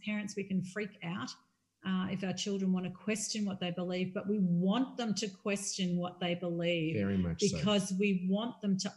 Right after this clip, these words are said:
Speaker 1: own it. And when they walk through difficult things, they know that they can go straight to God.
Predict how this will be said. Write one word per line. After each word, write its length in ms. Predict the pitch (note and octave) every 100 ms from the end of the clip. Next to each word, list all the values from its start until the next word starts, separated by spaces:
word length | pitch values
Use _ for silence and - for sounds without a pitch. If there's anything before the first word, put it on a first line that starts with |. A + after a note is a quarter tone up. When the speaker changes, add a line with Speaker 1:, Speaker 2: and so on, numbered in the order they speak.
| -
Speaker 1:
own 300 | F#3+ G#3 A3
it. 180 | F#3 F3 -
And 320 | F3 F3+ F3+ - - _ _ _ -
when 200 | G#3 G#3+
they 140 | G3+ F3+
walk 260 | F3+ D#4+ -
through 360 | - A3+ F#3
difficult 520 | D#3 G3+ G3 - E3 -
things, 420 | F3+ F3 E3+ -
they 140 | - G3
know 260 | G#3 G#3
that 140 | G3+ -
they 80 | F#3
can 100 | F#3
go 100 | F3
straight 340 | E3 F3 D3+
to 80 | -
God. 340 | E3 C#3+ D3